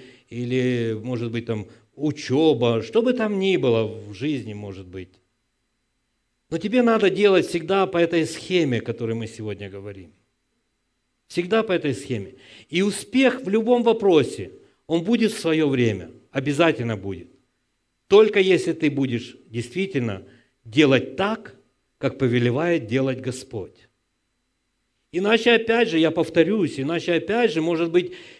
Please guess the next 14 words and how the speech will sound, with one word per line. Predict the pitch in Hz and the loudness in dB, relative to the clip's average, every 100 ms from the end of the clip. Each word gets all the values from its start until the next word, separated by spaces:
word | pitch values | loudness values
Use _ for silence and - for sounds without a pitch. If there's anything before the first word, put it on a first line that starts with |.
| - | -4
тебе | 170 190 | 2 4
придется | 185 180 202 202 196 | 4 2 4 4 4
идти | 190 - 214 226 | 2 0 0 0
к | 202 | 2
этой | 175 170 | 2 2
победе | 156 156 143 208 220 160 151 135 | 0 -2 0 6 6 6 2 0
очень | 170 165 170 160 | -2 -2 -2 -2
долго | 151 202 196 190 | 2 4 4 2
и | 170 | 2
через | 160 151 - | 0 -2 -2
потери, | 151 147 185 190 185 | -4 -2 4 4 4
и | 160 | 0
через | 160 156 | -2 -6
проблемы, | - 156 156 170 175 151 98 | -6 -8 -8 -8 -8 -10 -12